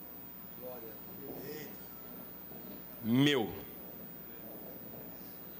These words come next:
O pão é nosso. Sabe por que o pão é nosso?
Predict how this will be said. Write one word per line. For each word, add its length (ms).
O 100
pão 560
é 100
nosso. 560
Sabe 200
por 100
que 100
o 60
pão 200
é 60
nosso? 560